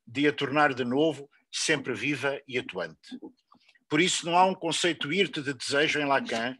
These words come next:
que se possa pôr, expor num tratado,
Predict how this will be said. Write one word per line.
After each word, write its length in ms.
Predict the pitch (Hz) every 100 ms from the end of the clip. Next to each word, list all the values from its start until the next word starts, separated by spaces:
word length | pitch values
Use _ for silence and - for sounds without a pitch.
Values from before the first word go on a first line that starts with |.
| - - - -
que 60 |
se 260 | - - -
possa 300 | 160 156 135
pôr, 380 | - 151 131 - - -
expor 360 | - - 156
num 160 | 139 135
tratado, 580 | 127 - 113 107 135